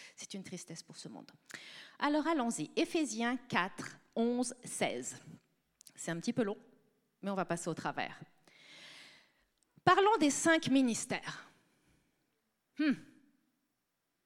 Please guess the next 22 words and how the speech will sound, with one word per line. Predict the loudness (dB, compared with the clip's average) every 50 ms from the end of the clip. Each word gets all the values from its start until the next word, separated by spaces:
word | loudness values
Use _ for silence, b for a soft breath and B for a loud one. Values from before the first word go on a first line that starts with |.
| b b b b b b b b b b b b b b b b b b b b b
Regardons | b 4 4 4 6 4 2 2 4 4 4 6
et | 6 6
ouvrons | 6 4 4 4 4 4 6 6
nos | 6 4
yeux, | 4 4 2 2 0
frères | 0 0 -4 -4 -2 -2
et | -2
sœurs, | -2 2 2 2 2 2
sur | 0 -2 0 0 0 0
une | 0 2
magnifique | 2 4 4 6 6 4 4 2 0 0 0 -2 -6 -4 -2 -2
réalité | 0 2 2 2 0 -2 0 2 0 0
que | 2 0
peut-être | -2 0 0 0 0 0 0
vous | 0 -2 -2
ne | -2
voyez | 0 0 -2 0 0 -2
pas, | -2 -2 -4 -4 -4 B B B B B B B B B
mais | -2 0 0
que, | 2 2 2 2 4
étant | 2 0 0 0 0
ici, | 0 0 0 0 2 2 2 2 0